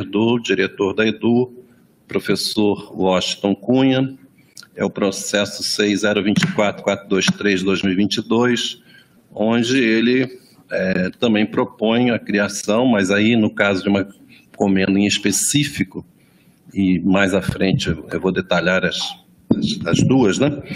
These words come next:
É, a comenda Maria Firmina dos Reis, é, e que converge, é, praticamente com aquilo que era proposto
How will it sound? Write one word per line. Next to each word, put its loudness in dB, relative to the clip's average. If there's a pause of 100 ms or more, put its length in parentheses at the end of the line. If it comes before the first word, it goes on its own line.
(460)
É, 2
a 0
comenda 2
Maria 2
Firmina 2
dos 0
Reis, -2 (460)
é, -4
e 0
que -2
converge, 0 (260)
é, -4
praticamente -2
com -2
aquilo -2
que -4
era 0
proposto -4